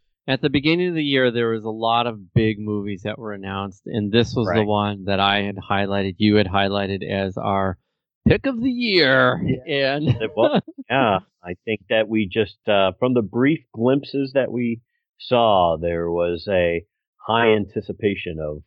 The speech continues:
Speaker 2: what the Joker would be.
Speaker 1: Yeah.
Speaker 2: So why don't you start us off, Tom?
Speaker 1: Okay, so I'd like, we like to start our reviews giving a little bit of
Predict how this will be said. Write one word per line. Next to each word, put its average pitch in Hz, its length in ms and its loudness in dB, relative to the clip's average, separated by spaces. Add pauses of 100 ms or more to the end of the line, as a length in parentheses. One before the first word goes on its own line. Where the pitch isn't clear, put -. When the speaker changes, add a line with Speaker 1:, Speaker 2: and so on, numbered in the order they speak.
(100)
Speaker 2:
what 87 360 -4 (120)
the 85 140 -6
Joker 85 480 -4
would 76 260 -6
be. 76 340 -6 (460)
Speaker 1:
Yeah. 101 140 -20 (140)
Speaker 2:
So 127 220 4
why 143 100 6
don't 156 100 0
you 156 160 6
start 143 340 2
us 123 140 0
off, 131 240 2 (140)
Tom? 101 320 -4 (880)
Speaker 1:
Okay, 160 300 0
so 147 180 -2
I'd 143 60 -2
like, 165 200 -4
we 165 140 -8
like 180 200 -2
to 170 100 -8
start 165 260 -2
our 147 100 0
reviews 131 500 -4
giving 123 300 -4
a 113 80 -4
little 117 300 -2
bit 113 160 0
of 107 160 0